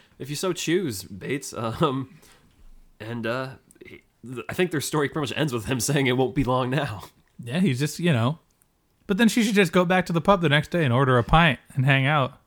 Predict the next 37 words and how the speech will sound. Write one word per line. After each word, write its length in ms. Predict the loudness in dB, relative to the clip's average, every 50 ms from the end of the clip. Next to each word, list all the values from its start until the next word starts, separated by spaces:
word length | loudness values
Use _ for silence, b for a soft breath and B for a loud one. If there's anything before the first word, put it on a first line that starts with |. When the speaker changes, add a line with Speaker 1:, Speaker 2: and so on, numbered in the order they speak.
| _ _
Speaker 1:
Yeah, 120 | -8 -8
she 180 | -6 -6 -8 -8
could 100 | -8 -6
go 140 | -4 -2
there 160 | -2 0 0 -2
every 140 | -2 -2
day. 200 | -2 -2 -2 -2
Speaker 2:
It's 100 | -2 -2
a, 120 | -2 0 -2
it's 120 | 0 0
a 60 | -2
public 460 | -4 -2 0 0 0 0 0 -4 -4 -4
house. 440 | -8 -6 -6 -8 -8 -10 -16 -18 _ _ _ _ _ _ _ -6
Mister 260 | -6 -6 -4 -6 -12
Bates 400 | -6 -4 -4 -2 -2 -4 -6 -6
in 120 | -10 -6 -6
a 80 | -6 -8 _ _
public 400 | -4 -4 -4 -2 -4 -8 -8 -6
house. 520 | -4 -4 -4 -4 -4 -8 -10 -12 -12 -12 -14 _
Speaker 1:
<laughs> 40 | _ b b b b b b b b b b b b b b _ _ _ _ -10 -8 -6 -4 -4 -6 -6 -6
Yeah, 280 | -6 -4 -2 -2 -4 -4 -8 _
that, 160 | -10 -10 -6
that's, 240 | -2 -4 -4 -4 -4
<laughs> 160 | -8 -10 -10 -12 -14 -10 -6
that 20 |
is 260 | -4 -4 -4 -4 -4 -2
where 140 | -2 -2
he 180 | -2 -2 -4 -4
is. 320 | -4 -4 -4 -6 -6 -10 b b b b b b b b
Um, 300 | -6 -4 -4 -4 -6 -8 -6
I 80 | -6
do 160 | -4 -2 -4 -4
find 220 | -2 -4 -4 -4
it 60 | -6 -4
funny 280 | -4 -4 -2 -2 -2 0
that, 220 | 0 0 -2 -2
um, 400 | -2 -2 -4 -4 -6 -8 -10 -12